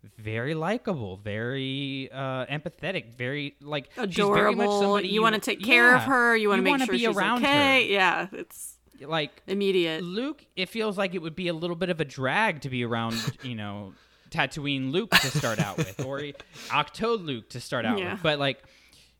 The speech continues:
Speaker 1: they grow into these characters. So it's interesting that they have now set up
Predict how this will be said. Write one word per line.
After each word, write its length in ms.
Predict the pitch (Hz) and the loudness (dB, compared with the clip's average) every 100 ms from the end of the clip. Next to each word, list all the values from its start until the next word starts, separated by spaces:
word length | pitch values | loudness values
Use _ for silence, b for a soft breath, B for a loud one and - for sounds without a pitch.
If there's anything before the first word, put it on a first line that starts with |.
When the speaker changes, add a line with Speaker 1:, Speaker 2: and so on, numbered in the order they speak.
| _ _ | _ _
Speaker 1:
they 220 | 135 143 | 0 0
grow 420 | 135 131 139 143 139 | 0 0 2 2 2
into 360 | 220 233 196 | 0 -2 -4
these 220 | 135 117 - | -4 -4 -4
characters. 540 | 120 107 - 110 104 - | -4 -4 -4 -8 -8 -6
So 320 | 160 143 120 b b | -2 -2 -4 b b
it's 180 | 156 160 - | -6 -4 -2
interesting 760 | 202 220 190 151 135 131 123 | -2 -2 -6 -4 -4 -2 -4
that 240 | 120 117 - - | -4 -4 -6 -8
they 140 | 123 | -4
have 160 | 117 113 - | -4 -4 -8
now 280 | 123 127 123 | -2 -2 -2
set 360 | - 147 131 | -4 -2 0
up 360 | 123 120 - | 2 0 -4